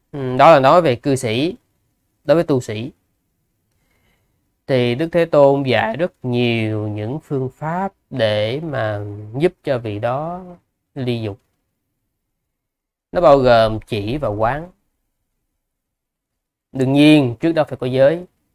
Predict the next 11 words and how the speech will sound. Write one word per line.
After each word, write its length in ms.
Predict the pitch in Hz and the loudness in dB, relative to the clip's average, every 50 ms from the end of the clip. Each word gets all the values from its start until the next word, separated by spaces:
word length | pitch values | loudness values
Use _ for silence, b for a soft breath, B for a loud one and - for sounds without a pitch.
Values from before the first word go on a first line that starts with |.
| _ _ _ _ _ _ _ _ _ _ _ _ _ _ _ _ _ _ _ _ _ _ _ _ _ _ _ _ _ _ _ _ _ _ _ _ _ _ _ _ _ _ _ _ _ _ _ _ _ _ _ _ _ _ _ _ _ _ _ _ | _ _ _ _ _ _ _ _ _ _ _ _ _ _ _ _ _ _ _ _ _ _ _ _ _ _ _ _ _ _ _ _ _ _ _ _ _ _ _ _ _ _ _ _ _ _ _ _ _ _ _ _ _ _ _ _ _ _ _ _
Cái 120 | - 156 151 | 0 4 8
giới 300 | 160 175 190 233 240 247 | 10 10 10 8 8 4
đó, 80 | - - _ _ _ _ _ _ _ _ _ _ _ _ | 0 -8 _ _ _ _ _ _ _ _ _ _ _ _
ừ, 260 | 143 151 147 139 131 - _ | -4 -2 -2 -4 -6 -12 _
khi 240 | - 139 135 135 131 | -4 -2 0 0 -2
quý 160 | 147 156 139 | -2 -4 -4
vị 140 | 117 110 107 | -4 -4 -4
mà 120 | 107 107 | -4 -6
giữ 140 | 104 104 110 | -6 -6 -6
giới 380 | 120 135 139 139 151 180 196 | -4 2 2 4 4 2 0
đó, 80 | 196 | -4